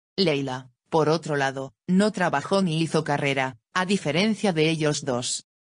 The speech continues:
Vive una vida cómoda con su esposa e hijo. Sin embargo, el fuerte vínculo entre estas tres mujeres le da a Sepji su mayor prueba después de que le diagnostican cáncer.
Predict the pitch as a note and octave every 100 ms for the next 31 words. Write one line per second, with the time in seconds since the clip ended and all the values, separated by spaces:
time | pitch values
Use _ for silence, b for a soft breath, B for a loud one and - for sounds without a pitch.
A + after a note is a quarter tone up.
0 | _ E3 E3 F3 E3+ D#3 F#3 F3 F3 G#3
1 | G3+ - G3+ F#3+ D#3 C#3 D3+ C#3+ D#3 D3
2 | - F3+ G3 G#3 D3+ E3+ E3+ C3 B2+ -
3 | _ _ _ - - G3 D#3 D3+ E3 F#3
4 | B3+ - _ G#3 F3 D#3 F#3+ G3+ G3 F3
5 | F3+ G3 F#3+ G3+ E3+ D#3+ D#3 D3 D3 E3
6 | D#3+ D3 - C#3 C3 D#3 D3+ - E3 E3+
7 | D#3+ F3 D#3+ F3+ G3+ F3 D#3+ F3+ E3 -
8 | G3 G3 E3+ D#3+ F3+ D#3+ F#3 G3 F3+ E3
9 | D3 - E3 D#3 D#3 D#3+ D3 C#3 D3 C#3+
10 | D#3 C#3+ - F3+ E3+ D3+ D3+ C#3 C3 C#3
11 | B2+ -